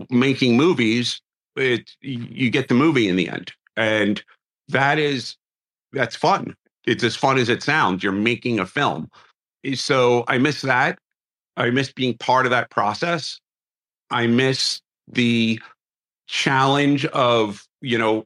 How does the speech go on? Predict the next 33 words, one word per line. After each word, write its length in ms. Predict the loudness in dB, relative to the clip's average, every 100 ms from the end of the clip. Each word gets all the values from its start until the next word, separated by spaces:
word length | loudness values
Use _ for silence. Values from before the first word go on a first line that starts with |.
| _
the 160 | -6 -2
reason 320 | -2 0 -2
I 80 | 0
go 160 | 0 0
by 180 | 0
the 360 | 2 2 2 0
name 280 | 0 0 -2
Hari 280 | 0 0 0
Seldon 380 | 0 0 0 -2
is 180 | -2
when 120 | 0 0
I 80 |
was 120 | 0 -2
a 60 |
kid, 220 | -2 0
I 100 | 0
got 260 | 0 0 -2 _ _ _ _ _ -20
obsessed 540 | -8 -2 -2 -2 -10 -4
with 380 | 0 0 -2 _ _ -6
the 240 | 0 0
Foundation 580 | 2 0 2 0 0 -2
series 320 | 0 0 0
from 120 | 0
Isaac 240 | -2 0 -2
Asimov. 500 | -2 0 -2 -2 -2
My 120 | 0
youngest 340 | 2 2 0
son's 220 | 0 0 2
middle 180 | 2
name 180 | 2 2
is 80 | 2
Isaac. 400 | 0 0 -2 -4 -20 -20 -20 _ -4
And 400 | 0 2 0